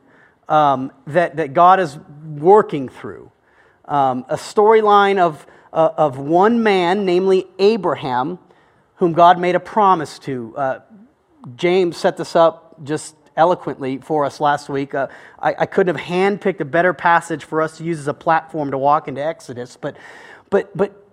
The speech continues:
this is the sequel, the much anticipated sequel to the book of Genesis. Uh, in fact,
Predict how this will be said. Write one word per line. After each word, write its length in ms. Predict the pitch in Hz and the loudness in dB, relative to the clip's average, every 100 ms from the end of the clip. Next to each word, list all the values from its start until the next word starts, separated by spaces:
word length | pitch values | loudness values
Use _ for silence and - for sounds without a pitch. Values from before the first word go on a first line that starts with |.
| _ | _
this 560 | 170 139 160 277 - - - | -16 -4 2 2 2 -8 -2
is 460 | 269 247 208 156 | 2 4 4 0
the 120 | 139 175 | -6 -6
sequel, 640 | - - 240 247 - 175 | -6 -8 -4 -4 -2 -2
the 140 | 170 | 0
much 400 | 170 190 269 - | 0 2 2 0
anticipated 880 | 277 - - 233 247 - 196 190 190 | -8 -6 -4 -4 -6 -2 0 0 -2
sequel 480 | - - 240 240 160 | -6 -4 -4 -2 -6
to 160 | - 175 | -2 -4
the 60 | |
book 180 | 170 175 | -2 -4
of 100 | 175 | -6
Genesis. 760 | 208 220 170 - - - - _ _ - - - | -4 -4 -4 -12 -20 -20 -20 _ _ -20 -14 -6
Uh, 60 | - | -4
in 120 | 180 | 0
fact, 420 | - 233 233 | 4 6 4